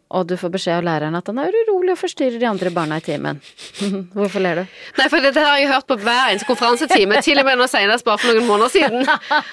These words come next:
Speaker 2: Eh, ja, hva gjør jeg med det? I don't know. Jeg har prøvd, jeg har prøvd alt, jeg. Jeg har prøvd å ta vekk, ta vekk PlayStation. Den kom riktig nok fort tilbake igjen, da. Det var, ja. Note to self. Nei, ehm, ehm,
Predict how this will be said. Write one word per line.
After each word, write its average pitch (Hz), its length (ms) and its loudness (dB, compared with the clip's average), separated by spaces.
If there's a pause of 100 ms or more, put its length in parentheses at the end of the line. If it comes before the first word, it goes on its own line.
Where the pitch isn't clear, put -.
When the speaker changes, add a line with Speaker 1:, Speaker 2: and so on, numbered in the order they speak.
(220)
Speaker 2:
Eh, 311 840 2 (100)
ja, 285 140 0 (100)
hva 311 80 -2
gjør 311 240 2
jeg 247 80 -2
med 190 160 2
det? 175 60 2 (180)
I 190 160 2
don't 269 160 0
know. 226 140 2 (180)
Jeg 240 80 -4
har 233 160 0
prøvd, 226 400 -2
jeg - 80 -4
har 240 80 -4
prøvd 214 240 -2
alt, 202 240 -2
jeg. 180 220 -2
Jeg - 160 -20
har - 80 -12
prøvd 208 180 -2
å - 60 -20
ta 180 160 -2
vekk, - 160 -8 (180)
ta 175 160 -2
vekk 165 220 -4
PlayStation. 240 640 -2 (580)
Den 170 160 -8
kom 170 160 -8
riktig 170 240 -12
nok 185 160 -12
fort - 220 -16
tilbake 151 320 -12
igjen, 214 160 -8
da. 190 100 -8
Det 190 140 -14
var, 190 160 -18 (260)
ja. 233 400 -10 (240)
Note 247 240 -6
to - 80 -14
self. 339 560 -2 (400)
Nei, 262 80 4 (140)
ehm, 285 640 2 (400)
ehm, 220 340 0